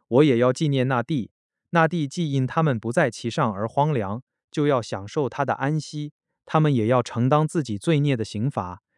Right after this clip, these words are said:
因为，正因为他们藐视了我的典章，心里厌恶我的律例。尽管如此，他们在仇敌之地的时候，我也不将他们丢弃，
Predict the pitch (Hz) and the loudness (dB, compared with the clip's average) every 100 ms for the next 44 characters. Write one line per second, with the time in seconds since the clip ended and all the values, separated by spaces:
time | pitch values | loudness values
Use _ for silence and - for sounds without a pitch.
0 | _ 131 139 139 113 101 _ - 185 147 | _ 0 2 2 0 -4 _ -2 0 2
1 | 160 175 135 - 139 123 117 95 98 175 | 0 0 0 -2 -4 -2 -4 -6 -8 -6
2 | 143 113 104 110 117 92 92 120 123 - | -4 -4 -4 -4 -4 -6 -4 -4 -4 -10
3 | _ - 160 160 120 101 165 147 135 127 | _ -6 0 2 2 0 0 0 0 -2
4 | 107 92 101 151 123 113 92 - _ _ | -4 -6 -2 0 0 -2 -6 -14 _ _
5 | _ - 127 190 160 110 110 143 - 98 | _ -4 0 2 2 0 -4 -6 -8 -12
6 | 90 _ _ 143 135 131 123 - 117 135 | -14 _ _ -4 -2 -2 -4 -4 -2 0
7 | 131 135 160 170 123 107 110 104 117 92 | 0 0 0 0 0 -2 -6 -2 -2 -2
8 | _ _ - 131 151 113 165 147 143 139 | _ _ -2 2 2 0 0 0 -2 -2
9 | 135 113 147 160 - 143 98 | -4 -4 -4 -4 -6 -8 -8